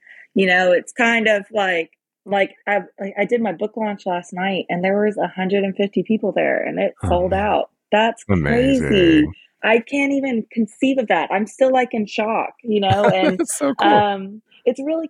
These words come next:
Speaker 1: cool. And so I'm working on this novel while all this other stuff is happening, right? And I
Speaker 2: Yeah.
Speaker 1: just really, really don't wanna lose that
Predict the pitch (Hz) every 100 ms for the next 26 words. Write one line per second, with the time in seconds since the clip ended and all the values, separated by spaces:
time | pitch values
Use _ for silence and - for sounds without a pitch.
0 | - 294 294 220 135 208 220 247 240 233
1 | 254 269 302 254 208 220 - 220 214 196
2 | 185 160 196 240 214 - 190 196 185 -
3 | 170 160 - - 190 180 - 151 135 143
4 | 156 170 - 175 170 185 208 208 185 185
5 | 185 170 170 165 156 160 - 160 156 139
6 | 151 151 160 156 147 147 - _ _ _
7 | _ _ 160 160 151